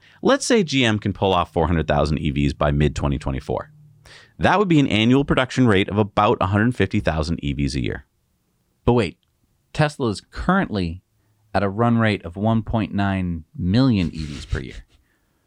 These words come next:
Speaker 2: I mean, wha-, <laughs> what's Tesla's run rate gonna be by mid-twenty twenty-four?
Speaker 1: Yeah,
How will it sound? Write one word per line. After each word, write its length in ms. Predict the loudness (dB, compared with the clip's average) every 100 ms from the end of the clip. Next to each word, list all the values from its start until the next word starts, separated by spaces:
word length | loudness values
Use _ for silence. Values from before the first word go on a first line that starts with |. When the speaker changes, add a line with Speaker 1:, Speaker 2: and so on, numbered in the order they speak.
| _ _ -4
Speaker 2:
I 40 |
mean, 220 | -4 -4 -8
wha-, 240 | 0 0
<laughs> 100 | 2
what's 320 | 0 2 0 2
Tesla's 340 | 0 0 0
run 200 | 4 4
rate 160 | 4 2
gonna 120 | 2
be 120 | 2
by 240 | 0 0
mid-twenty 540 | 2 2 2 0 0 0
twenty-four? 540 | 0 -2 2 0 0 _ _ _ _
Speaker 1:
Yeah, 120 | -8